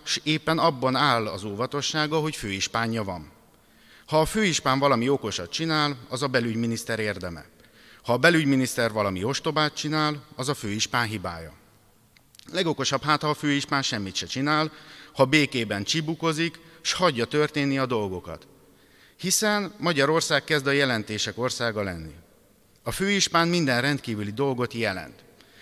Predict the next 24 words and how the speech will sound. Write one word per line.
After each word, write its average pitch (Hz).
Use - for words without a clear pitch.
Amelyik 147
főispán 101
legkevesebbet 160
jelent, 139
az 131
a 135
legjobb 104
főispán. 90
Amely 151
megyéből 123
a 101
legkevesebb 156
ügydarab 135
érkezik 123
fel, 113
az 190
a 156
legjobban 123
kormányzott 107
megye.” 85
Ezeket 165
jegyezd 131
meg 104
magadnak. 95